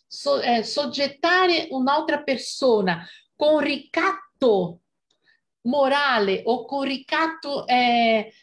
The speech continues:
sentimentale, anche questo è una schiavitù. Perché alle volte tu dici,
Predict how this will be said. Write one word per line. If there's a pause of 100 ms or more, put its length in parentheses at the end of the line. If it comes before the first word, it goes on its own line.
sentimentale,
anche
questo
è
una
schiavitù. (1000)
Perché
alle
volte (260)
tu
dici,